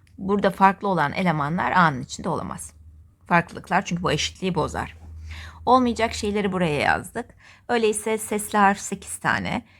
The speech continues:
Kalan beşi olabiliyor. Sekizde beş olabiliyor. Kaç farklı A kümesi yazılabilir? Bu beş kümenin alt kümeleri kadar, yani bu O olur, U, O, U gibi gibi tüm alt kümeler yazılır.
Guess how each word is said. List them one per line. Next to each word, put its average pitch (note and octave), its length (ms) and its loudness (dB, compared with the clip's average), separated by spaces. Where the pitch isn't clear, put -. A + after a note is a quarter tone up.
Kalan A3 400 4
beşi G3+ 280 -2
olabiliyor. D#3 720 -2
Sekizde - 540 -8
beş C#3+ 360 -2
olabiliyor. B2+ 540 -4
Kaç - 260 4
farklı E3+ 300 6
A B2+ 100 4
kümesi D3 320 -10
yazılabilir? C#3 480 -8
Bu G#3+ 120 -4
beş A#3 260 0
kümenin D3+ 540 -4
alt B3+ 240 8
kümeleri D3 440 -4
kadar, G#2+ 400 -2
yani F3 380 4
bu D#3+ 80 -6
O - 140 0
olur, D#3 800 0
U, D3+ 420 -4
O, F#3 320 6
U D#3 460 -2
gibi D#3+ 220 0
gibi - 420 -4
tüm D#3+ 340 0
alt D#3 280 2
kümeler A2+ 540 0
yazılır. D#3+ 520 0